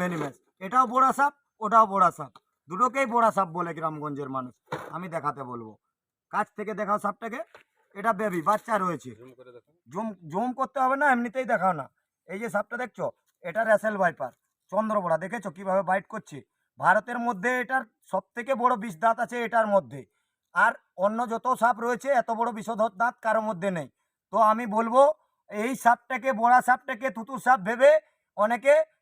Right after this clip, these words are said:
Speaker 1: আহ, ধরতে চায়, but এরকমটা করবেন না। যাই হোক, চলুন, এদেরকে এখানে আজাদ করে দেওয়া হোক।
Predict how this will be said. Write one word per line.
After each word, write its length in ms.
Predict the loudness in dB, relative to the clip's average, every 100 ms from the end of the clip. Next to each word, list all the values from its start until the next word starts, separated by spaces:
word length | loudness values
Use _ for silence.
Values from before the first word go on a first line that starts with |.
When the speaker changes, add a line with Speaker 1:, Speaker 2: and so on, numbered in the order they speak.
| _ 0
Speaker 1:
আহ, 580 | 2 4 4 4 2
ধরতে 320 | 0 0 0 2
চায়, 260 | 4 2 _ _
but 180 | -2 0
এরকমটা 360 | 0 -2 -2 -2
করবেন 340 | 0 2 2
না। 200 | 2 -2 _ _
যাই 220 | 4 6 6
হোক, 100 | 4 _
চলুন, 260 | -4 -4 -4
এদেরকে 300 | -8 -8 -6
এখানে 240 | -2 0
আজাদ 240 | 2 0 -2
করে 140 | -6 -8
দেওয়া 180 | -4 -4
হোক। 160 | -4